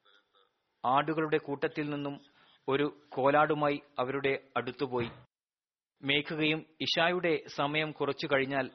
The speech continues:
ആ ആടുകളെ അവരുടെ അടുത്തേക്ക് കൊണ്ടുപോവുകയും രണ്ടുപേരും പാൽ കുടിച്ച് രാത്രി കഴിച്ചുകൂട്ടുകയും ചെയ്യുമായിരുന്നു. ഈ പാൽ കോലാടിന്റെ പാലായിരുന്നു. ഹസ്രത്ത് ആമിർ ബിൻ ഫുവൈറ രാത്രിയുടെ അവസാന സമയം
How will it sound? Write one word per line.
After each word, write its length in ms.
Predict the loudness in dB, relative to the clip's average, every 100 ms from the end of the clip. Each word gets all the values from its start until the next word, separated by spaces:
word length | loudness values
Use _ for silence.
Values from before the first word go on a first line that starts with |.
| 0
ആ 60 | 2
ആടുകളെ 680 | 4 4 4 0 0 0 0
അവരുടെ 420 | 0 0 0 0
അടുത്തേക്ക് 540 | 0 -2 -2 0 -2 -4
കൊണ്ടുപോവുകയും 840 | -4 -2 0 0 0 -2 -4 -6 _ -20 _ -2
രണ്ടുപേരും 480 | 0 2 0 0 -2 -6 2
പാൽ 200 | 2 2
കുടിച്ച് 380 | -2 -8 -6 -8 -8 -8 0
രാത്രി 340 | 0 2 -4
കഴിച്ചുകൂട്ടുകയും 1000 | -2 0 0 -2 -6 -6 -4 -4 -4 -8
ചെയ്യുമായിരുന്നു. 720 | -8 -6 -4 -4 -4 -6 -10 -14 _ _ _ _ _ _ _ _ _ _ _ -6
ഈ 100 | -4
പാൽ 340 | 2 4 4 0 -6
കോലാടിന്റെ 760 | 2 4 4 2 -2 -4 -4 -2
പാലായിരുന്നു. 500 | 0 2 0 -2 -8 -12 _ _ _ _ _ _ _ _ _ _ _ _ _ -4
ഹസ്രത്ത് 300 | -2 -2 0 2
ആമിർ 300 | 2 2 -4
ബിൻ 220 | -6 -8 _ _ _ -10
ഫുവൈറ 400 | -2 4 4 4 2 -2 0
രാത്രിയുടെ 440 | 0 0 -2 0
അവസാന 460 | 2 0 0 0 0
സമയം 380 | -2 -4 -4